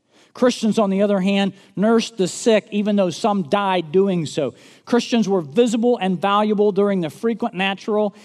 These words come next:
and social disasters affli-, afflicting the Roman, uh, the Greco-Roman Empire. Earthquakes, famines, floods, riots, civil wars, and invasions."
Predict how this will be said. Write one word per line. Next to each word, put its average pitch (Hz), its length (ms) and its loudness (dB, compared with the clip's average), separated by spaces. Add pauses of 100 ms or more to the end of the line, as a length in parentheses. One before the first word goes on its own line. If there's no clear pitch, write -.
(140)
and 165 160 -4
social 208 420 2
disasters 190 640 -2
affli-, 165 320 -4
afflicting 190 460 -4
the 170 80 -2
Roman, 180 400 -2 (260)
uh, 151 300 0
the 147 120 -6
Greco-Roman 175 600 -2
Empire. 165 320 -6 (300)
Earthquakes, 220 480 0
famines, 214 480 -2
floods, 190 400 0
riots, 190 400 -2
civil 190 260 -2
wars, 190 240 2
and 165 160 -4
invasions." 151 600 -4